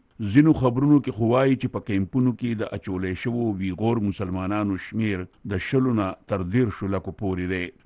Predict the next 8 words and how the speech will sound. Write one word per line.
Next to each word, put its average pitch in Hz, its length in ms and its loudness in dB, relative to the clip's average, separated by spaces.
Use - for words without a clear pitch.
په 101 140 -2
سینکیانګ 113 640 0
کې 107 160 -4
د 101 100 -2
مسلمانانو 98 720 -2
آبادي 92 420 -2
د 92 180 -2
یو 117 140 2